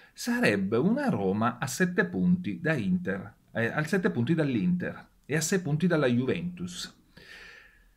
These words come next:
Stiamo attenti, noi sappiamo, noi che osserviamo il calcio sappiamo che la Roma difficilmente entrerà nella corsa scudetto, però è bello, sarebbe bello, mi piacerebbe tantissimo vedere un grande popolo di tifosi, che quello è il popolo dei tifosi romanisti, così come quello dei tifosi laziali,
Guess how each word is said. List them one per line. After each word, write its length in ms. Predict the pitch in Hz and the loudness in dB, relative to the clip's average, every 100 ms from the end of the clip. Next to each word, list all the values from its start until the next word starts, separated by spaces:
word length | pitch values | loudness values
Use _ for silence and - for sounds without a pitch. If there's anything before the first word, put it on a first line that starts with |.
| _ _ _ _ _ _ | _ _ _ _ _ _
Stiamo 380 | - - 214 | -6 4 8
attenti, 640 | 208 180 180 160 135 165 170 | 8 6 6 6 4 6 8
noi 180 | 220 | 10
sappiamo, 960 | 190 180 - 160 139 123 123 113 110 - _ _ - | 6 2 4 6 8 6 4 2 2 -6 _ _ -4
noi 160 | 139 | -2
che 100 | 127 | 0
osserviamo 420 | 123 139 123 139 | 2 2 4 2
il 60 | 127 | 2
calcio 360 | 170 147 107 127 | 4 4 4 2
sappiamo 640 | 160 160 156 113 107 117 | 2 4 4 6 4 2
che 120 | - | 2
la 160 | 143 120 | 2 4
Roma 440 | 117 139 131 120 120 | 4 2 4 2 0
difficilmente 840 | 143 - 156 156 147 147 139 120 123 | -4 -2 0 2 4 2 0 0 2
entrerà 420 | 120 120 117 113 | 4 2 4 4
nella 320 | 110 107 104 | 4 2 0
corsa 300 | - 120 123 | -2 -2 -2
scudetto, 680 | - - 110 92 - 160 151 | -4 -2 0 0 0 -2 0
però 640 | 233 247 254 269 214 - | 4 4 4 2 0 0
è 140 | 180 | 2
bello, 640 | 175 - 196 135 113 107 107 | 4 6 6 8 6 4 2
sarebbe 400 | 156 170 151 127 | 4 4 4 4
bello, 420 | 131 131 104 104 | 6 6 6 4
mi 140 | 120 | 2
piacerebbe 500 | 127 156 156 156 151 | 2 2 4 2 2
tantissimo 720 | 143 143 135 180 180 127 113 | 2 0 4 4 4 2 2
vedere 340 | 113 135 147 117 | 4 4 6 4
un 280 | 113 127 123 | 4 2 4
grande 360 | 151 185 156 | 6 8 6
popolo 640 | 120 135 185 180 120 113 | 6 6 6 6 4 4
di 180 | 101 107 | 4 0
tifosi, 560 | 113 117 123 135 98 95 | -2 0 4 4 2 0
che 140 | 95 | -2
quello 180 | 131 123 | 0 2
è 20 | |
il 60 | 101 | 2
popolo 320 | 123 113 107 | 0 0 0
dei 120 | 101 | 0
tifosi 280 | 98 139 123 | -4 -4 -2
romanisti, 640 | 104 117 139 143 - - | 0 2 2 2 0 -4
così 220 | 82 101 104 | -10 -8 -4
come 180 | 95 | -2
quello 220 | 92 107 95 | 0 0 0
dei 100 | 95 | -2
tifosi 300 | 110 120 156 | -4 -4 0
laziali, 480 | 180 175 58 87 | 0 -2 -4 -4